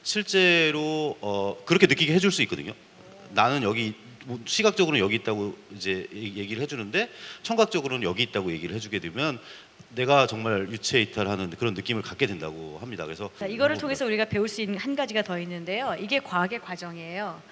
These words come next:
Speaker 2: 뭔가 설명할 수 없는 현상이 있으면 가장 쉬운, 이거 저, 저 농담이 아니에요. 파르시모니스라는 이런 그 원리가 있어서 과학에서는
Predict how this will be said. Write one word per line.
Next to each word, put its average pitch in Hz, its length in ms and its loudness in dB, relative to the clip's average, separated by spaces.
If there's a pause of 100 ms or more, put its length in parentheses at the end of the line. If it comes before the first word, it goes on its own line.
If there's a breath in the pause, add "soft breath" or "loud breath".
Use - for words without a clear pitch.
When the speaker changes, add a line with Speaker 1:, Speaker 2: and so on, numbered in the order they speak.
(360 loud breath)
Speaker 2:
뭔가 277 360 4
설명할 370 440 4
수 320 140 2
없는 240 220 0
현상이 302 420 -2
있으면 202 640 -4
가장 302 600 0
쉬운, 349 520 4
이거 262 140 0
저, 233 140 -4 (280)
저 214 100 -8
농담이 240 420 2
아니에요. 180 360 -2 (400 loud breath)
파르시모니스라는 285 1120 0
이런 185 420 0
그 170 200 -6
원리가 226 380 2
있어서 180 260 -4
과학에서는 180 920 -2